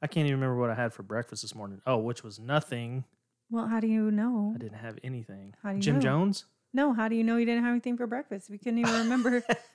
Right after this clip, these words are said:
Speaker 2: Yeah.
Speaker 1: True.
Speaker 2: It's just
Speaker 1: If I can't,
Speaker 2: funny.
Speaker 1: oh, yeah, if I just said, "Can't remember what I had for
Speaker 2: <laughs>
Speaker 1: breakfast," how do I know if I had breakfast?
Speaker 2: Okay.
Speaker 1: Case in point.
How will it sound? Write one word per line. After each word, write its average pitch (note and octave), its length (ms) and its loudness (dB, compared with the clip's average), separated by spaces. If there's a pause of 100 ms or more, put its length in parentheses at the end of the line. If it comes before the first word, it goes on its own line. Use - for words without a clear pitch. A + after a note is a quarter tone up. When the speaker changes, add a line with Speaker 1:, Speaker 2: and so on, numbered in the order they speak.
(580)
Speaker 2:
Yeah. A3 240 -4 (320)
Speaker 1:
True. C#3 380 6 (260)
Speaker 2:
It's - 80 -20
just G#3+ 180 -16
Speaker 1:
If C3+ 100 -6
I C3 60 2
can't, C#3 300 0
Speaker 2:
funny. D3 40 -2
Speaker 1:
oh, B2+ 300 0
yeah, G#2+ 280 -10
if A#2 100 -18
I A2+ 80 -12
just G#2+ 200 -10
said, G#2+ 220 -12 (1000)
"Can't - 180 -14
remember G#2+ 280 -8
what G#2 140 -6
I G2+ 60 -6
had G#2+ 200 -8
for - 80 -10
Speaker 2:
<laughs> - 20 4
Speaker 1:
breakfast," - 640 0 (120)
how A2+ 100 -12
do G#2+ 120 -8
I G#2 80 -6
know A#2 180 -6
if A#2 100 -6
I A#2+ 80 -2
had E3+ 220 0
breakfast? - 460 -10 (600)
Speaker 2:
Okay. G#3 300 -10 (180)
Speaker 1:
Case E3+ 220 2
in F#3+ 120 4
point. G3+ 340 2